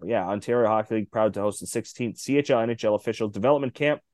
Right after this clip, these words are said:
for the third consecutive year, meaning that it might be due to go elsewhere upcoming, but, um, we'll see. It was, uh, it, it's always kinda neat to see, um, other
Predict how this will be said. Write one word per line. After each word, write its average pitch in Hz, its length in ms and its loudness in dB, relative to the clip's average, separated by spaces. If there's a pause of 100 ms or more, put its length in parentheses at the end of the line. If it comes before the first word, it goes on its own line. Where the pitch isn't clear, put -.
(220)
for 123 100 6
the 117 80 6
third 113 280 2
consecutive 98 640 -2
year, 71 260 -12
meaning 98 400 -4
that 92 320 -2
it 101 140 -8
might 269 220 2
be 240 120 0
due 240 220 2
to 233 80 4
go 208 500 8
elsewhere 160 760 2 (360)
upcoming, 104 580 -4
but, 90 200 2 (560)
um, 90 560 2 (100)
we'll 156 120 6
see. 95 360 0
It 117 100 6
was, 123 220 8
uh, 127 360 6
it, 202 240 6
it's 214 180 6
always 269 240 10
kinda 190 300 4
neat 147 280 -2
to 123 120 -6
see, 113 460 0 (340)
um, 101 640 4 (880)
other 127 560 8